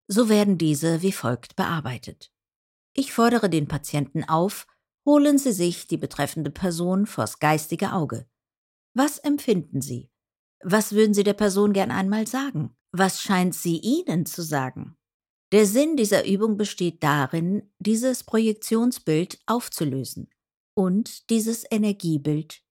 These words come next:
zu entladen. Voraussetzung für diese Übung ist es,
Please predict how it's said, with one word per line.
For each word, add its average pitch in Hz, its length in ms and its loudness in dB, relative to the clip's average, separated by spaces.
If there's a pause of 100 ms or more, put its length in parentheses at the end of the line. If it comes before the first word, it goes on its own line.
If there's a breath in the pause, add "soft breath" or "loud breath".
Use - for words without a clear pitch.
zu - 120 -6
entladen. 170 720 -4 (840)
Voraussetzung 220 680 2
für 165 140 -2
diese 156 240 -2
Übung 175 320 -2
ist - 280 -6
es, - 360 -4